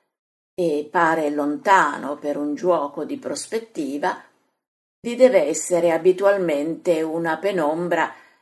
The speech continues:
che è ombra del tutto per chi viene da fuori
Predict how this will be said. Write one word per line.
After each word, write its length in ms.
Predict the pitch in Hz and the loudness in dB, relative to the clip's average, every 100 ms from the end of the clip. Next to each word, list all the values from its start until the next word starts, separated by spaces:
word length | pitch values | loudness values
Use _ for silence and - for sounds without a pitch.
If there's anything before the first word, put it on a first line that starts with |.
| _ _ - | _ _ 0
che 80 | 220 | 4
è 360 | 185 190 190 - | 4 4 0 0
ombra 460 | 208 208 202 196 | 0 2 2 2
del 320 | 180 196 190 | 2 2 0
tutto 640 | 190 151 - _ 175 - - _ | -4 -6 -6 _ -4 -4 -8 _
per 200 | - 175 | -8 -8
chi 160 | 165 180 | -6 -6
viene 380 | - 180 175 156 | 0 2 2 0
da 120 | 156 | -4
fuori 640 | 156 160 147 147 156 156 | -4 -2 0 0 -2 -6